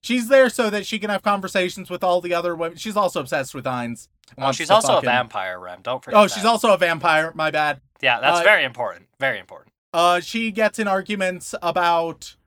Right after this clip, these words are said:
Speaker 1: uh, boobs a lot because, you know, uh, as, as I've mentioned many times, that is, in fact, just how all women speak.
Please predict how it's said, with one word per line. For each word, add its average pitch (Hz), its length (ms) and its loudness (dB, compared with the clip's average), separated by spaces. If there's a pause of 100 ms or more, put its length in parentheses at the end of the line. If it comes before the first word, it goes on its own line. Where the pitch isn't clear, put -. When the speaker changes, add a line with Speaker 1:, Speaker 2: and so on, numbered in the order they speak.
(180)
Speaker 1:
uh, 156 340 0
boobs 185 580 -2
a 185 140 -4
lot 180 380 0
because, 160 260 -8
you 165 80 -8
know, 160 480 0
uh, 160 220 -2
as, 185 340 2
as 202 220 2
I've 202 280 0 (280)
mentioned 190 340 -6
many 196 220 -4
times, 196 320 -2
that 165 240 -2
is, 185 180 -4
in 185 140 -8
fact, 196 300 -2
just 147 260 -8
how 160 300 0
all 160 300 -2
women 180 280 -6
speak. 175 360 -10